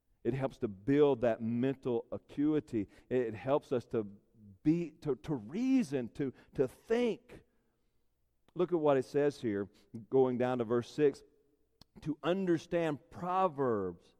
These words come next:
or to understand a proverb and a saying, the words of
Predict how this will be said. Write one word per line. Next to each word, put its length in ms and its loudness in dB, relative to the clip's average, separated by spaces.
or 140 0
to 140 0
understand 500 -2
a 100 0
proverb 840 2
and 140 -2
a 80 -2
saying, 640 2
the 120 6
words 680 4
of 360 6